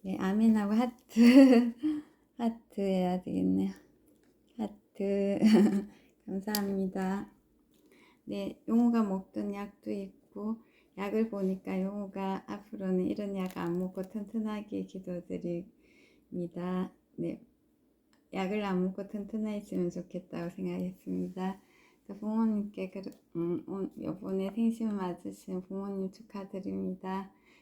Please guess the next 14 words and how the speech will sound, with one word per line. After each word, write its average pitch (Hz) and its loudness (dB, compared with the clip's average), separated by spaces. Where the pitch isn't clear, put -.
더 190 -10
건강한 208 -4
어머님도 185 -4
되시길 185 -10
기도합니다. 185 -8
네, 190 -12
친정 233 2
어머니 220 4
생신도 190 -4
이번 185 -6
주말인데 190 -4
어머니도 190 -4
건강하시길 190 -8
기도합니다. 185 -6